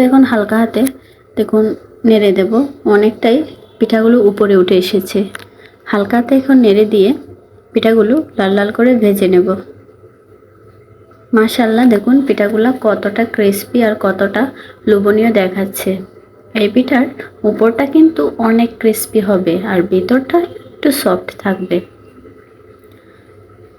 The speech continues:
চায়ের সাথে এই বিস্কিটটি খেতে কিন্তু অসাধারণ লাগে। আপনারা বাসায় যদি মেহমান আসে, ঝটপট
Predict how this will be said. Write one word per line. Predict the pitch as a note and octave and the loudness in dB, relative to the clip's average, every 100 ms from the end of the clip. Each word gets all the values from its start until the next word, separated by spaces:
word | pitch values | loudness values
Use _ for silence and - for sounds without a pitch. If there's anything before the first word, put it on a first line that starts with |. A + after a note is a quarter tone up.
| _ _ - | _ _ -2
চায়ের | A#3+ A#3+ - | 2 2 0
সাথে | D4+ D4 C#4 F4 A3+ | -2 2 2 2 -2
এই | G3+ | -2
বিস্কিটটি | G#3+ - - C4 - A#3 C#4 - - | -4 -4 -2 -2 2 0 0 -4 -8
খেতে | - G3+ A3 | -4 0 2
কিন্তু | A#3 A#3+ B3 - A3 | 4 2 0 -2 -4
অসাধারণ | G#3+ G#3 F#3+ F#3+ F3+ F3 | -2 -2 0 2 4 4
লাগে। | F3 F3 - - - - | 0 -4 -8 -20 -20 -6
আপনারা | G3+ G#3+ C#4 C#4+ A#3+ C#4 G#3+ | -6 -2 -2 0 0 -2 -4
বাসায় | G3+ G3+ G3+ G3 | -4 0 0 2
যদি | F#3 G3 | 0 2
মেহমান | G3+ G3+ C4 C#4+ D4+ | 4 4 4 4 0
আসে, | C#4 A3+ A3 | -2 -2 0
ঝটপট | G3 G3 B3 | -2 -4 -2